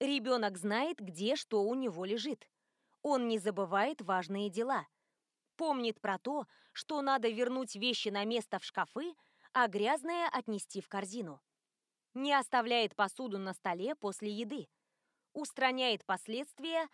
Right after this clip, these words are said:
собственной продуктивности. Да, список я написала, но того, чтобы ребёнок делал всё это сам,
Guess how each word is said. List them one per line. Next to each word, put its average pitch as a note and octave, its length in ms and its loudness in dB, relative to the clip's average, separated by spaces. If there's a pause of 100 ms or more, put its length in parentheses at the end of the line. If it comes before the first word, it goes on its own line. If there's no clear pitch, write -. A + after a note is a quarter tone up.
(180)
собственной A3 720 0
продуктивности. G3 880 -8 (1080)
Да, A#3 380 0
список D#4 440 -8
я G#3 180 0
написала, A3 580 -4 (460)
но D4 260 2
того, B3 380 2
чтобы A3 320 0
ребёнок A#3 500 0
делал A3+ 440 2
всё - 280 -4
это F#3 240 -2
сам, C4+ 400 0